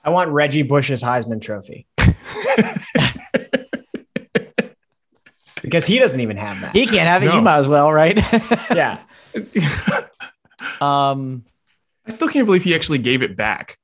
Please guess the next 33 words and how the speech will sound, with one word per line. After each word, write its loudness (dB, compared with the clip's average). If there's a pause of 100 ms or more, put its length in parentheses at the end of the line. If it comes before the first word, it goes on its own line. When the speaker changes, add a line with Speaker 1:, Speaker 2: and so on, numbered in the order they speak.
(100)
Speaker 3:
I 2
didn't 0
know 2
until -6
this -8
year -6 (260)
when 0
all 2
the -2
talk -2
about, -4
you -8
know, -8
N -6
I -2
L -4
rights -10
and -6
all -4
that -10
stuff, -6
like, -8
I 0
didn't -8
know -2
he -6
actually, -6
like, -8 (120)
gave -2
it -6
back -4
to -8
them. -12